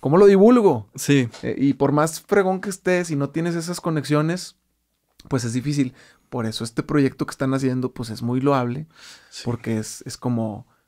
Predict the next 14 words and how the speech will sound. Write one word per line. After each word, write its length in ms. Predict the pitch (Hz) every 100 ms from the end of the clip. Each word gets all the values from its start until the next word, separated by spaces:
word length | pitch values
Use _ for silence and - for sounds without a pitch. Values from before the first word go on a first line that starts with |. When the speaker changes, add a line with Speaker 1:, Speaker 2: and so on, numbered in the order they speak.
| _
Speaker 1:
pues 180 | - 117
aquí 160 | 117 -
está 140 | -
esta, 180 | 135 -
"Hola, 340 | 143 185 220
so-, 180 | 214 151
somos 280 | 143 147 151
Muestra 340 | 156 175 -
Intergaláctica, 800 | 175 160 151 160 160 180 - -
aquí 240 | - - -
puedes 200 | - 156
mandar 360 | 160 139 131 -
tu 100 | 156
trabajo 560 | 160 147 143 175 208